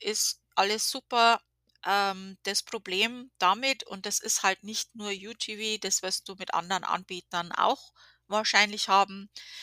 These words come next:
dass gewisse Sender gesperrt sind. Das liegt aber nicht an U T V, das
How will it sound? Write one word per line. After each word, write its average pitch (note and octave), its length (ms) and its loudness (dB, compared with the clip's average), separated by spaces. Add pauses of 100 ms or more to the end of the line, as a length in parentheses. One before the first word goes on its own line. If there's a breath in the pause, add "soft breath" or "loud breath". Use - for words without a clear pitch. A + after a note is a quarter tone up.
(180 loud breath)
dass - 260 8
gewisse A3 600 2
Sender F#3+ 680 4
gesperrt F3+ 520 2
sind. - 320 0 (720 soft breath)
Das - 220 -4
liegt G#3+ 220 -6
aber F#3+ 180 0
nicht F#3+ 340 -8
an E3 200 -4
U F#3 200 -10
T B3 420 -2
V, A#3 60 -4
das - 280 -2